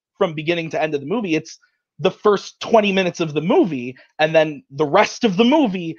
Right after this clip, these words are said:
he is a plot device. Whereas Duke Kaboom, when we meet him in the story, he comes into the story when it's natural for him to come into the story.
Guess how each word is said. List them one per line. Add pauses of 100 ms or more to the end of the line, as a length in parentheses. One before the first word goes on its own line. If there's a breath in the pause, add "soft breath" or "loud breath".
(320 soft breath)
he (140)
is
a
plot
device.
Whereas
Duke
Kaboom,
when
we
meet
him
in
the
story,
he
comes
into
the
story (300 soft breath)
when
it's
natural
for
him
to
come
into
the
story.